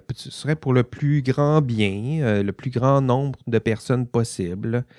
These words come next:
Euh, donc, si vous vous inscrivez dans cette voie-là, ce serait plutôt la voie utilitariste, euh,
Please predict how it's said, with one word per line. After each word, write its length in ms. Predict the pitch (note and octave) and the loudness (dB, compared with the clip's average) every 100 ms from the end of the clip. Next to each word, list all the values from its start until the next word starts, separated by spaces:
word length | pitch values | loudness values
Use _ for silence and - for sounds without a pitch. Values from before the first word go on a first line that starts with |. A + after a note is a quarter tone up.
| - - - - | -20 -20 -20 -10
Euh, 140 | F2+ | -8
donc, 240 | F#2 F#2+ G2 | -6 -6 -8
si 240 | - - | -10 -2
vous 100 | B2 | -2
vous 180 | A#2 G#2+ | 0 0
inscrivez 460 | G#2+ - - G#2+ A#2+ | 0 -2 -4 0 2
dans 200 | G#2+ G2+ | 2 0
cette 220 | - G2 | -2 -4
voie-là, 380 | F#2+ F#2 G2 G2 | -2 -2 0 -4
ce 160 | - | -6
serait 220 | - - | -12 -10
plutôt 560 | F#2 - - G#2 G#2 G2+ | -12 -8 -2 0 0 0
la 160 | F2 E2+ | -2 -4
voie 400 | G2 G2 G2 F#2 _ - _ _ _ - | -4 0 0 -2 _ -20 _ _ _ -6
utilitariste, 1080 | A#2 - G#2+ G2+ G2+ F#2 F#2+ G#2 A2+ - - | -6 -4 -4 -2 -2 0 0 0 -2 -10 -6
euh, 300 | F#2 F2 F2 | -4 -2 -4